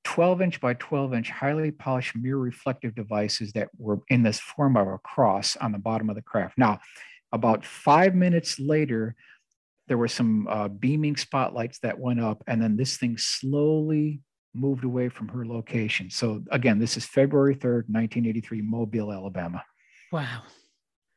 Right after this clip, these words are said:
Speaker 2: Wow. And she
Speaker 1: I mean,
Speaker 2: was stuck to the spot looking at this, huh?
Speaker 1: she,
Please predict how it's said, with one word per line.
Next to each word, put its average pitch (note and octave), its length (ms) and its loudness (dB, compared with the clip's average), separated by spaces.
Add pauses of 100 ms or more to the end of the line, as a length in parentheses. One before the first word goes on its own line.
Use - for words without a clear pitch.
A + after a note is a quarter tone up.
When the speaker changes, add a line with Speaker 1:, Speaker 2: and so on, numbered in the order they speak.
(400)
Speaker 2:
Wow. D3+ 460 0 (920)
And E3+ 140 0
she A3+ 100 4
Speaker 1:
I A3+ 40 10
mean, A#3 60 12
Speaker 2:
was A3 140 10
stuck G#3+ 340 4
to A#3 100 4
the F#3 160 4
spot G#3+ 500 2
looking G#3 320 6
at E3+ 160 4
this, E3+ 260 2
huh? G#3+ 220 6
Speaker 1:
she, - 340 6